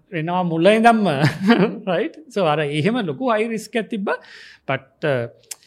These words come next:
gut feeling was very high. I knew, like, අර ඒක නම් කියන්නේ මේක, මේක වැඩ කර-, ඒ කියන්නේ ඇහැ-, උදේ හැරිච්ච ගමන් පළවෙනි thing I do is, you know, ඊ-, ඕඩර්ස් කීයද කියලා බලන එක තමයි. I, and, and then නැගිට්ට ගමන් බය වෙලා, හීනෙන් බය වෙලා වගේ. So අර ඒක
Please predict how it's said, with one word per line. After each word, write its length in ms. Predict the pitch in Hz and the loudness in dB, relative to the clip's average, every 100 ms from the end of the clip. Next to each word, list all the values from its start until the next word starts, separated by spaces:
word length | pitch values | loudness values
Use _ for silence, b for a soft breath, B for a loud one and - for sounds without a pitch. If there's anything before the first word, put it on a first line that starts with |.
| b b 175 170 | b b -20 -18
gut 280 | - 123 - | -16 -16 -6
feeling 340 | 202 196 170 | -2 0 0
was 200 | 139 113 | -2 -6
very 240 | 110 113 104 | -6 -8 -8
high. 240 | 110 87 _ _ _ _ _ - | -12 -18 _ _ _ _ _ -20
I 140 | - 107 | -20 -18
knew, 260 | 104 110 110 107 | -16 -14 -14 -14
like, 240 | 113 110 | -16 -16
අර 120 | 107 104 | -18 -20
ඒක 220 | 104 110 | -18 -16
නම් 220 | 117 110 107 | -14 -14 -16
කියන්නේ 320 | 107 113 107 | -18 -20 -18
මේක, 160 | 104 _ | -20 _
මේක 200 | 104 107 | -20 -20
වැඩ 200 | 107 107 | -18 -16
කර-, 180 | 120 127 | -16 -8
ඒ 40 | |
කියන්නේ 200 | 156 135 | -6 -6
ඇහැ-, 260 | 87 - - 110 107 | -8 -14 -18 -20 -18
උදේ 240 | 117 139 143 | -8 -4 -2
හැරිච්ච 300 | 107 160 160 | -2 -4 -2
ගමන් 260 | 160 175 170 | 0 0 -2
පළවෙනි 360 | 131 151 170 | -2 0 0
thing 160 | 165 175 | 0 0
I 100 | 175 | 2
do 120 | 170 | 2
is, 160 | 175 165 | 2 0
you 80 | 156 | 0
know, 120 | 175 151 - - | 0 -2 -6 -10
ඊ-, 260 | 139 135 139 135 | -8 -8 -12 -20
ඕඩර්ස් 360 | - 127 131 135 | -10 -6 -4 -4
කීයද 220 | 160 151 | -4 -4
කියලා 200 | 160 170 | -2 0
බලන 180 | 170 180 | 2 0
එක 80 | 175 | -2
තමයි. 240 | 175 180 | -2 0
I, 140 | 165 135 - - | -2 -4 -6 -18
and, 240 | - 139 135 | -18 -16 -12
and 160 | 135 | -6
then 160 | 151 165 | -4 -2
නැගිට්ට 300 | 151 170 185 | -2 -2 -2
ගමන් 240 | 180 185 175 | -2 -2 0
බය 120 | 160 | 0
වෙලා, 240 | 170 156 165 | 0 0 2
හීනෙන් 320 | 175 175 170 | 4 4 2
බය 120 | 151 | 2
වෙලා 180 | 123 113 | -2 -8
වගේ. 160 | 127 - B B B | -14 -20 B B B
So 160 | - | -8
අර 80 | 143 | -4
ඒක 200 | 131 127 | -4 -4